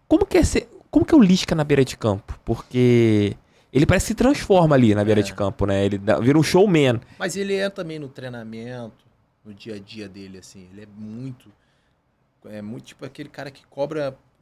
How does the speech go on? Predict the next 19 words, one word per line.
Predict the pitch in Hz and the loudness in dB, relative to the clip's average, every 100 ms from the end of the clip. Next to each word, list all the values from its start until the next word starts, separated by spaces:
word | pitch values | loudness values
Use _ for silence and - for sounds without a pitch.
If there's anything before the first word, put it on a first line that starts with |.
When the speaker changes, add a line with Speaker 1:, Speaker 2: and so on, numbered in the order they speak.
| - | -12
Speaker 2:
perfeição, | 143 131 143 127 - 135 123 110 | -12 -10 -14 -12 -10 -10 -10 -14
entendeu? | 107 110 120 139 131 _ | -16 -18 -14 -14 -16 _
Dentro | 110 117 123 123 | -16 -14 -14 -20
do | |
trabalho | 117 113 104 107 107 | -18 -16 -14 -14 -14
dele. | 101 104 98 98 _ _ _ _ _ | -14 -16 -16 -20 _ _ _ _ _
Você | - 110 | -20 -20
tá | - | -20
concentrado, | - 110 110 101 - 107 117 110 107 | -20 -18 -16 -18 -16 -14 -14 -16 -20
você | - 120 | -20 -20
fazer | - 110 113 127 123 _ 110 | -20 -20 -20 -20 -20 _ _
dentro | 127 135 139 | -16 -14 -18
da | |
perfeição, | - 135 - 135 123 - 113 104 | -18 -18 -18 -20 -18 -18 -18 -18
assim. | 95 98 92 _ _ _ _ _ _ _ _ | -20 -20 -20 _ _ _ _ _ _ _ _
Buscar | 120 151 - 151 165 | -12 -12 -10 -6 -6
a | |
perfeição, | 170 175 165 180 - - 113 | -8 -12 -10 -14 -14 -16 -18
né? | 104 | -18